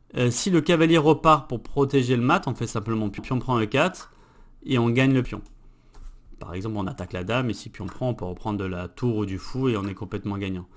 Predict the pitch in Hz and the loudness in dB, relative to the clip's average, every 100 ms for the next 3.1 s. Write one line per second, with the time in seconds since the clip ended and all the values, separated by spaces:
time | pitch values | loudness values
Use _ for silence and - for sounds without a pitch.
0 | - - 131 - - 127 113 - 277 - | -20 -6 0 0 4 2 2 -2 -4 -2
1 | 110 180 - 135 131 135 110 107 107 - | -4 -4 -2 0 2 0 0 -4 -6 -4
2 | 104 104 123 117 131 127 117 104 - 175 | -2 0 0 0 0 -2 -2 -4 -2 -2
3 | 226 | -4